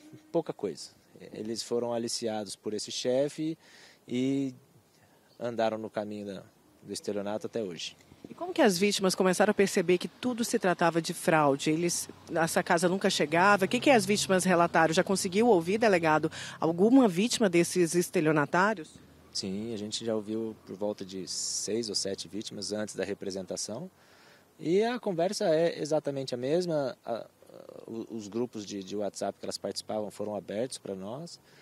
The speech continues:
Speaker 1: E ele fica sempre com a mesma história: que, é, vai conseguir, precisa de dinheiro pra advogado, consultoria, e que tá dando certo. Só que o tempo passa, as pessoas não recebem, gastam muito dinheiro.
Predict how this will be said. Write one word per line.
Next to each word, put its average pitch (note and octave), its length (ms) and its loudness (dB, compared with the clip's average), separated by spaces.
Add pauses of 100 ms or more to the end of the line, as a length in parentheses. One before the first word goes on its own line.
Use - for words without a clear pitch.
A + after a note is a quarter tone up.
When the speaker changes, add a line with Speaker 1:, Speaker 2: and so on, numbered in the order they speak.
(380)
Speaker 1:
E E3 180 -2
ele A#3 160 0
fica D#4 400 -4 (840)
sempre G#3+ 280 -2
com G#3+ 80 -2
a - 20 0
mesma F3+ 200 -4
história: G3+ 420 0
que, D3+ 280 -4 (100)
é, G#2+ 280 -4
vai C3 180 4
conseguir, C3+ 960 -2 (140)
precisa C3 320 -6
de B2 80 -4
dinheiro A#2+ 340 -4
pra A2+ 120 -4
advogado, B2+ 640 -2
consultoria, D#3+ 840 -2 (440)
e - 60 -6
que - 140 -10
tá B2 120 0
dando A2+ 300 -4
certo. F3 680 -2
Só D#3+ 160 -2
que D#3 100 -4
o D3+ 40 -6
tempo D3+ 320 -6
passa, E3 240 0
as - 60 -8
pessoas B2 360 -6
não A#2+ 80 -8
recebem, D3 520 0
gastam B2 340 0
muito A#2+ 240 -8
dinheiro. D#3+ 420 -2